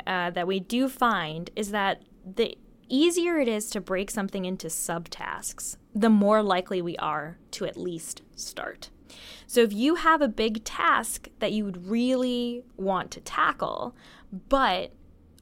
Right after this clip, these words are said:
all you have is time that is bounded by these scheduled tasks, then one recommendation is to think about taking that task you want to get done and breaking it up into meaningful subtasks,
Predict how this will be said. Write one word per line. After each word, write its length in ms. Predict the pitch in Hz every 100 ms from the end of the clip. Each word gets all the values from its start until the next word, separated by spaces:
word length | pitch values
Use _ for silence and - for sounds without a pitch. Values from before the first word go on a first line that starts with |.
| _
all 160 | 226 226
you 160 | 233 220
have 260 | 196 185
is 160 | 180 -
time 380 | - 214 185 180
that 140 | 160
is 140 | 165
bounded 540 | 175 165 170 196 180 165
by 200 | 160 160
these 220 | 160 160
scheduled 460 | - 160 156 156 -
tasks, 480 | 330 330 - - -
then 180 | 202
one 200 | 208 220
recommendation 920 | 208 190 190 170 170 262 349 - 175
is 160 | - 202
to 100 | 220
think 260 | - 220 226
about 360 | 214 180 -
taking 540 | - 277 320 359 285 214
that 280 | 185 -
task 400 | - 185 139 -
you 100 | 202
want 140 | 175 156
to 60 |
get 200 | 160 -
done 320 | - - 202 240 - - - - - -
and 260 | 247 220
breaking 420 | 247 269 320 370
it 80 | 269
up 320 | 220 180 - -
into 220 | 214 214
meaningful 580 | 208 226 254 254 214 196
subtasks, 920 | - 254 233 - - - - -